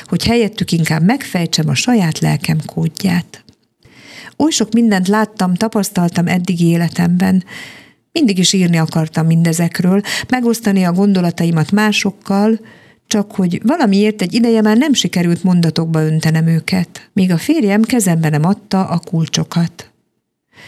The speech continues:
Minden történethez három-három szót, amiket elrejtettem egy-egy mesében.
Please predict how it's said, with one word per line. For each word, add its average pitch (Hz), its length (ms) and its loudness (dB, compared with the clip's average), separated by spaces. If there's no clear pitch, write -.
Minden 240 480 2
történethez 196 880 0
három-három 185 920 2
szót, 151 580 -2
amiket 269 480 -2
elrejtettem 165 680 -2
egy-egy 160 300 0
mesében. 160 680 0